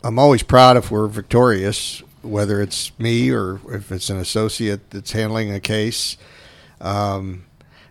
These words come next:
I don't, I don't think of it in terms of who am I going against as much as what are we trying to accomplish in this case and what have,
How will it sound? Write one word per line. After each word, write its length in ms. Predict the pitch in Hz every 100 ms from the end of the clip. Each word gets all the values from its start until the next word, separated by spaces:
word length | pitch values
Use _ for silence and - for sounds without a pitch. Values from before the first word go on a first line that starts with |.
| -
I 100 | 110
don't, 280 | 127 139 - _ -
I 80 | 113
don't 180 | 139 -
think 240 | 123 123
of 100 | 117
it 100 | 110
in 80 | 107
terms 360 | 117 117 117 107
of 180 | 101
who 260 | - 131 135
am 100 | 117
I 140 | 113
going 440 | 110 120 117 113 110
against 640 | 101 104 110 110 - -
as 140 | 104 95
much 300 | 104 107 -
as 400 | 104 101 95 98
what 180 | 104
are 60 | 110
we 100 | 107
trying 340 | - 110 107 107
to 120 | 104
accomplish 640 | 98 104 107 107 113 -
in 100 | 107
this 200 | 104 104
case 400 | - 107 107 107
and 120 | 101
what 140 | 98 104
have, 140 | 98